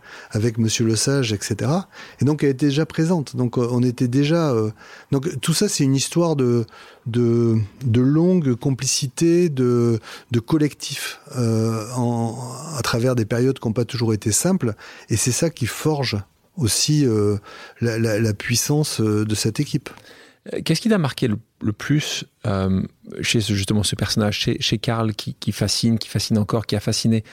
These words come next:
Speaker 2: S'il y a une chose qui, qui, qui t'a marqué le plus, toi qui le connaissais de l'intérieur ?
Speaker 1: Non, mais c'est, il, il avait une vie. D-, d-, d'abord, la première chose que, qu'il faut savoir, c'est que c'était un énorme bosseur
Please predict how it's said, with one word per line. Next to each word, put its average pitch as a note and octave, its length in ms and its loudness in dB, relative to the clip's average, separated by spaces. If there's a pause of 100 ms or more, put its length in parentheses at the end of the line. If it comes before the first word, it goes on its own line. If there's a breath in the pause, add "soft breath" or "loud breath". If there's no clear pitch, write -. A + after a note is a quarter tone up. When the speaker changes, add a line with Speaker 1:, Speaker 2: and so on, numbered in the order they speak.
(220 loud breath)
Speaker 2:
S'il - 180 0
y - 20 4
a - 20 4
une D3+ 80 2
chose - 180 0
qui, A#2 140 -2 (520)
qui, - 140 -16 (100)
qui A2+ 140 -4
t'a A2+ 140 0
marqué A2 240 0
le G2 40 -4
plus, - 140 -4
toi A#2 140 0
qui B2 120 0
le G#2 60 0
connaissais A2 380 0
de G2+ 80 0
l'intérieur ? G#2 600 -2 (760 soft breath)
Speaker 1:
Non, C4+ 120 4
mais D3 80 4
c'est, A#2+ 180 0
il, A2 200 4
il A#2+ 180 2
avait B2+ 320 2
une A#2 260 4
vie. A2+ 360 -4
D-, B2+ 160 -8
d-, C#3 180 0
d'abord, D3+ 380 0
la G#2 60 -6
première D#3 340 -2
chose D#3 240 -2
que, G2 560 -2
qu'il - 160 -6
faut - 120 -2
savoir, C#3 320 0
c'est - 160 -6
que - 60 -4
c'était A2 300 -2
un G#2+ 100 2
énorme C3+ 300 2
bosseur B2 500 0